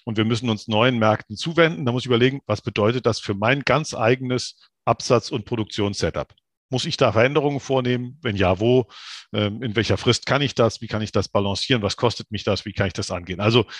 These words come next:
an diesem simplen Beispiel sieht man schon, ich muss dieses große Bild von sich überlagernden Krisen, das muss ich, äh, filtern und muss es im Grunde, äh, äh, herunterbringen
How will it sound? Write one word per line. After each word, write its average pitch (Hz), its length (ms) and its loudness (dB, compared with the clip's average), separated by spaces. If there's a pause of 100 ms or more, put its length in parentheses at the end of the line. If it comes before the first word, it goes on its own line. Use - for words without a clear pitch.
(380)
an 120 120 0
diesem 160 220 0
simplen 185 340 2
Beispiel 135 340 2
sieht 135 160 -8
man 139 140 -4
schon, 143 280 2 (320)
ich - 100 -10
muss 170 220 2
dieses 123 320 -2
große 160 520 -2
Bild 208 500 0 (280)
von 120 180 -4
sich 113 160 -4
überlagernden 135 720 4
Krisen, 160 520 -4 (320)
das 101 160 -2
muss 123 180 -2
ich, 117 220 -6 (500)
äh, 101 360 0
filtern 180 520 2 (460)
und 110 160 -4
muss 127 160 -2
es 120 120 -6
im 120 120 -6
Grunde, 131 520 -2 (840)
äh, 117 340 2
äh, - 20 -14 (320)
herunterbringen 139 800 2